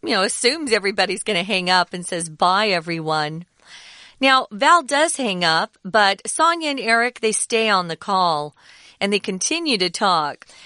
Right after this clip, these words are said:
Now, Eric says, "I saw your message. You wanted me to stay on the line." You can actually message or text someone during a meeting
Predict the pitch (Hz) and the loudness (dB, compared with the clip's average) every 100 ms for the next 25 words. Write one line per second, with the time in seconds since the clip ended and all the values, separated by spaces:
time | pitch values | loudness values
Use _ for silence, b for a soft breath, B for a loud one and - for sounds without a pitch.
0 | B 294 302 330 392 320 - 294 285 285 | B 2 2 2 0 -2 0 2 2 -2
1 | - 226 - 254 254 269 240 220 214 240 | -2 -2 0 2 2 2 -4 -4 -2 -2
2 | - 208 170 147 - b b b b 190 | 0 -2 -2 -4 -12 b b b b -6
3 | 175 196 233 220 208 175 - 214 190 185 | 0 2 2 -2 -2 -2 -2 0 0 0
4 | 160 156 160 165 202 349 - b b b | -2 -2 -2 0 -4 -8 -16 b b b
5 | b 285 339 330 302 302 302 269 254 240 | b -4 -2 0 0 -2 -4 -4 -2 -4
6 | - 196 220 269 - 269 262 - 202 208 | -6 -4 -2 -2 -2 -4 -4 -4 -2 -4
7 | - 240 233 - - - - 180 175 175 | 0 0 0 -6 -10 -6 -2 -2 -2 -6
8 | 175 185 175 170 160 165 160 156 160 175 | -4 -4 -4 -4 -6 -6 -4 -6 -6 -12